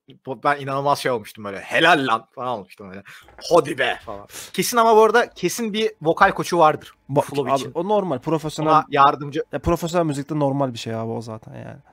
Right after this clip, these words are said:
Speaker 1: Evet, evet. Ama yani kendi yazıyor. Hatta şey vardı. Ee, bir röportajında şey falan yapıyor yani. "Hadi gel." hani yazıyor abi şarkı. Yayınladığı yeni şarkılardan biri. Ee, şeye giriyor.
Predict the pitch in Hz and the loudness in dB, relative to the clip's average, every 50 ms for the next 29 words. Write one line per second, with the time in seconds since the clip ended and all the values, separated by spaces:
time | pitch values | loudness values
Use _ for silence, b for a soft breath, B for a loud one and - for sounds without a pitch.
0 | _ _ - 180 175 170 160 123 - - - 143 170 214 240 208 - - - 156 | _ _ -4 -4 -2 0 0 -2 -2 -4 -6 -2 2 4 4 4 2 0 -4 -6
1 | 139 131 - - 143 143 151 160 175 190 185 170 156 156 196 208 190 226 233 - | -6 -6 -2 0 0 0 0 -2 0 2 2 2 2 2 2 2 2 2 2 0
2 | 143 147 - - - 185 175 - 175 170 180 185 160 135 120 104 92 98 - b | -2 -4 -2 0 0 0 0 0 2 4 6 8 8 8 6 4 -2 -14 -16 b
3 | b b b b b b b b _ _ _ _ - 131 131 127 131 123 143 151 | b b b b b b b b _ _ _ _ -10 -6 -6 -4 -4 -6 -8 -8
4 | 165 143 147 147 - 151 151 139 - 156 143 139 170 170 165 - 160 160 156 165 | 0 2 2 2 4 2 0 2 0 -2 -2 -2 -4 -6 -2 0 0 2 2 2
5 | 156 156 156 151 139 - - 104 101 104 101 98 95 95 - _ _ _ _ _ | 2 2 0 -2 -4 -6 -8 -8 -8 -8 -8 -10 -12 -16 -20 _ _ _ _ _
6 | _ _ _ _ _ _ _ - 147 143 135 165 165 165 160 151 135 - _ _ | _ _ _ _ _ _ _ -14 -12 -4 2 4 4 6 4 2 -2 -10 _ _
7 | 139 120 110 110 110 - _ _ _ _ _ _ _ _ _ _ _ _ _ _ | -14 -12 -10 -10 -12 -14 _ _ _ _ _ _ _ _ _ _ _ _ _ _
8 | _ _ - 180 170 160 170 233 226 196 160 139 - - 156 139 135 135 - 240 | _ _ 2 2 2 4 6 8 10 10 8 6 4 -2 -4 -4 -4 -4 -6 -4
9 | 202 165 156 160 170 180 170 185 180 180 185 - 180 165 147 - 165 160 160 185 | -4 -2 -2 -2 -4 -4 -4 -4 -4 -4 -2 0 0 0 2 2 2 2 2 2
10 | 185 170 156 156 147 135 - _ _ _ _ _ _ _ _ _ _ _ - 127 | 0 0 0 -2 -2 -2 -4 _ _ _ _ _ _ _ _ _ _ _ -12 -8
11 | 127 123 123 123 120 - - 165 175 151 143 131 110 | -6 -6 -6 -6 -2 0 2 2 2 2 0 -4 -4